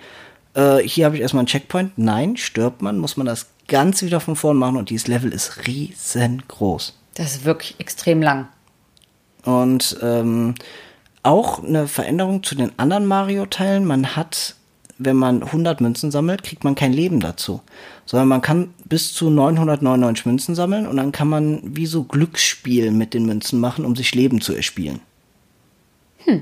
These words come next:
Speaker 2: wäre schwierig heutzutage.
Speaker 1: Ja, heutzutage würden die es, glaub ich, auch nicht mehr so machen. Ja, und, äh, ich hab's letztens jetzt auch, nachdem wir den Speedrun gesehen haben und sich auf den Podcast vorbereitet haben, hab ich jetzt auch wieder damit angefangen, hab jetzt mittlerweile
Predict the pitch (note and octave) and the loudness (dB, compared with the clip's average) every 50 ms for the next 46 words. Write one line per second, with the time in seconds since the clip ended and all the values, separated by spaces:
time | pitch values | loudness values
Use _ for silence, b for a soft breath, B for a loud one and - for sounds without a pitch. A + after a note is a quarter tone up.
0 | - - - D#3+ D#3+ E3 F3+ E3+ - - C4+ C4 A3+ E3+ - D3+ D3 - D3 - | -2 -4 -2 0 0 0 0 -2 -2 -2 -2 -2 -2 -2 -4 -6 -8 -6 -8 -10
1 | - - B2+ B2+ B2 B2+ A#2+ - _ _ _ - B2+ C#3 E3+ G3 B3 A3+ A3 A3 | -10 -12 -14 -12 -14 -16 -18 -20 _ _ _ -6 -2 0 2 2 2 2 0 -2
2 | A3 G#3+ G3+ G3 F#3+ F#3+ D#3+ D#3+ E3 F3+ G3+ - - G#3 F3 F3+ C#3+ D3+ D3+ C#3 | -4 -2 -2 0 0 2 4 4 6 6 6 6 6 4 4 4 4 4 4 4
3 | B2+ B2+ B2 B2 C3 B2 A#2+ A#2 C3+ B2 A2+ - b b b b b b b b | 4 2 0 0 0 0 0 0 -2 -2 -4 -6 b b b b b b b b
4 | b b b b b b b b _ _ - - B2+ B2+ A#2+ G2+ D#2 G2+ B2 B2+ | b b b b b b b b _ _ -6 -2 0 2 2 2 0 0 2 2
5 | C3 B2+ - - - E2+ B2+ B2 A#2+ A#2+ A#2+ - A2+ - - F#3+ G3 - - - | 2 0 -2 -4 -4 -2 0 2 2 2 2 0 0 0 -2 -2 -2 -4 -8 -6
6 | - C#3+ D#3+ F3 F3 - - F#3 D#3 D3 C3+ - - - D#3 E3 D#3 D3+ C#3 - | -2 0 0 0 -2 -4 -8 -6 -6 -6 -6 -6 -4 -2 -2 0 0 0 0 0
7 | D3+ D3 C#3 C3+ B2 B2 - - - G3 F#3+ - D#3+ E3 E3 D3 C#3+ C3+ D3+ D#3 | 0 0 0 2 0 0 -2 -2 -4 -4 -2 -2 -2 0 0 0 0 2 2 2
8 | D3 C#3+ C#3 C#3 G#2 E2+ - - B2 A#2 B2+ B2 - D3 - - C#3 B2 - - | 2 2 2 0 -2 -2 -4 -4 -2 -2 -2 -2 -2 -4 -6 -4 -6 -6 -4 -2
9 | C3 B2 C3 B2+ B2+ A#2+ B2+ A#2+ B2+ B2 A#2+ B2 B2 B2 B B B B B B | -2 0 2 0 0 0 0 0 0 2 2 2 0 -2 B B B B B B
10 | B B B B - D3 D3+ C#3 - C#3+ - - D#3 E3 E3+ E3 D3 C#3 C#3 C#3 | B B B B 0 0 2 0 0 -2 -2 -2 0 0 2 2 4 4 4 4
11 | C3+ - - C#3+ C#3+ C#3 C#3 - D3 D3 D3 C3+ C#3 D3+ C#3+ C#3 - - A#2 C#3+ | 2 2 0 0 0 0 0 0 0 2 2 2 0 0 0 -2 0 0 -2 0
12 | - C#3+ C#3+ C3 C3 C3 C3+ C3+ C3 A#2+ | 2 2 2 2 4 2 2 2 0 -2